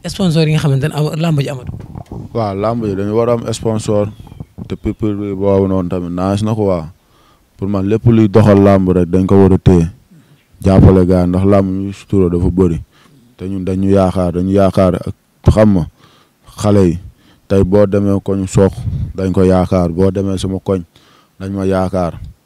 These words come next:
Speaker 2: Yeah, noonu lay demee kon lépp luy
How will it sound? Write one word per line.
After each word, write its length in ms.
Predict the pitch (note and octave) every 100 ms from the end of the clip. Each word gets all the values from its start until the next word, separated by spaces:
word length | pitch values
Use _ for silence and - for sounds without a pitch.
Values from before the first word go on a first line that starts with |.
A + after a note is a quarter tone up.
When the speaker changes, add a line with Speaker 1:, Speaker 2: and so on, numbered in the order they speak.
| _ _ _ _
Speaker 2:
Yeah, 320 | F2+ F#2 F2 E2
noonu 300 | F#2+ F#2+ G2
lay 140 | F#2+
demee 340 | F2+ F#2 F2
kon 280 | E2+ F#2 F#2
lépp 220 | G2 A2+ -
luy 200 | A2